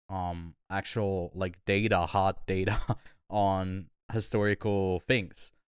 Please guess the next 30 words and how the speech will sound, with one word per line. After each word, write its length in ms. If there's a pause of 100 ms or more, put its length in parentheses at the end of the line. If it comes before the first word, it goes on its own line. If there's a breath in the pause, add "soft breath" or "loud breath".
(140)
um, 520
'cause 200
you 80
also 240
wanna 440
represent 840
the 80
people 380
in 220
there. 240
And 140
then 160
I 40
think 240
it 120
always 320
gets 280
tricky. 400
And 220 (420)
when 140
you 60
don't 220
have 200
to 80
do 160
that, 240 (360)
I 100
think 460
then, 420 (180)
um, 540